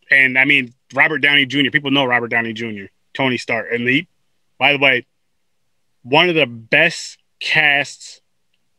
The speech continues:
ever was Tony Stark, or sorry, was Robert Downey Junior as Tony Stark. Because if you're a fan, which I know this is a horror podcast, people, but if you're a fan of the Marvel series, the cartoons even,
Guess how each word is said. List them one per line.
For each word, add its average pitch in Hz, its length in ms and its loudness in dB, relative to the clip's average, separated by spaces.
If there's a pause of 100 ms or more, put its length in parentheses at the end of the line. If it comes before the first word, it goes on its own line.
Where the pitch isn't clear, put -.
ever 123 400 -2 (160)
was 113 400 -4 (280)
Tony 143 280 2
Stark, 135 460 0 (480)
or 127 160 2
sorry, 110 260 -2
was 113 200 -2
Robert 143 240 2
Downey 139 200 2
Junior 131 300 -2
as 117 160 -6
Tony 127 240 -4
Stark. 135 420 0 (640)
Because 135 320 2
if 123 120 -4
you're 135 180 0
a 147 60 0
fan, 147 280 2
which 117 160 -6
I 110 60 -4
know 117 120 -4
this 131 140 -6
is 139 100 -8
a 139 80 2
horror 147 220 -2
podcast, 120 480 0
people, 110 160 -16
but 117 100 -6
if - 80 -14
you're 156 140 6
a 170 40 4
fan 160 300 2
of 139 80 -6
the 131 80 -6
Marvel 131 380 -2
series, 135 440 0
the 123 120 -12
cartoons 147 580 0
even, 160 360 0